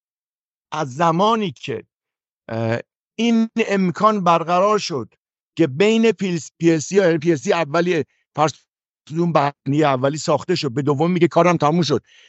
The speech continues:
به، اه، از شما شروع کن، این ارتباط جانبی، ببین ارتباط جانبی، لترال، جانبی برقرار شد، یواش یواش دی سی اس رنگشون کم رنگتر شد. یعنی اولا هیچ فرقی بین اینا، اه، وجود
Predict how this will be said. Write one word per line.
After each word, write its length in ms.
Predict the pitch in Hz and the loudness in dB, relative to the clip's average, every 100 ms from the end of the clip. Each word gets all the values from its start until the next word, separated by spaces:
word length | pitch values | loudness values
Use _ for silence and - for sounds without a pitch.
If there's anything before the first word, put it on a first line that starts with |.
| _ | _
به، 140 | 151 156 | -2 0
اه، 200 | 139 123 - | 0 0 0
از 120 | 139 | -2
شما 280 | - 160 214 | 0 2 2
شروع 280 | 175 156 131 | 2 2 2
کن، 340 | 151 185 208 | 0 0 0
این 160 | - 180 | 0 2
ارتباط 600 | 170 147 165 151 220 185 | 2 2 2 4 2 4
جانبی، 920 | 160 113 156 156 151 151 147 190 143 - _ - | 0 4 4 4 4 2 0 0 -2 -4 _ -6
ببین 260 | 160 190 | -4 -2
ارتباط 400 | 139 147 165 190 | -2 -2 -2 -2
جانبی، 520 | 175 117 139 135 131 | -2 0 2 2 2
لترال، 500 | 120 156 151 - 101 87 _ _ _ - | 4 2 0 -4 -6 -8 _ _ _ -4
جانبی 420 | 151 156 151 151 | 0 2 2 0
برقرار 460 | 151 156 151 160 160 | 2 2 2 2 2
شد، 180 | 220 | 0
یواش 400 | 185 180 170 165 | 2 4 4 2
یواش 240 | 196 220 - | 0 0 -2
دی 180 | 202 185 | -4 -4
سی 160 | 180 185 | 0 0
اس 140 | 175 | 2
رنگشون 640 | 214 208 214 208 208 208 - _ _ - | 0 0 -2 -4 -4 -6 -8 _ _ 0
کم 240 | 165 151 | 2 4
رنگتر 380 | 160 139 170 175 | 2 2 2 2
شد. 260 | 143 131 - _ - | 0 -6 -8 _ -6
یعنی 240 | 139 156 | -4 0
اولا 340 | 170 151 151 175 | 0 2 2 0
هیچ 180 | 190 - | -2 0
فرقی 520 | 185 175 170 - 180 | 0 0 -6 -6 -2
بین 260 | 160 147 139 | 0 0 0
اینا، 560 | 139 139 156 170 160 _ _ _ _ - | 0 2 2 0 -4 _ _ _ _ -8
اه، 80 | 127 | -6
وجود 760 | 127 135 135 165 170 175 170 | -2 -2 2 4 4 2 -2